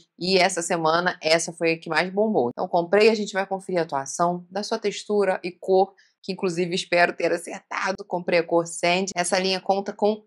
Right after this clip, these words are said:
oito opções de cores, um pouco menor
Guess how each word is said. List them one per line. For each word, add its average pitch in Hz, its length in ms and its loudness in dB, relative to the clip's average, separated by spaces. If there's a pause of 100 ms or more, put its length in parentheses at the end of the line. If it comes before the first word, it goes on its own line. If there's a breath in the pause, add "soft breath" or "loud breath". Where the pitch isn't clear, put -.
oito 233 300 4
opções 160 360 -4
de 151 80 -10
cores, 165 600 -2
um 165 60 -14
pouco - 240 -6
menor 190 440 2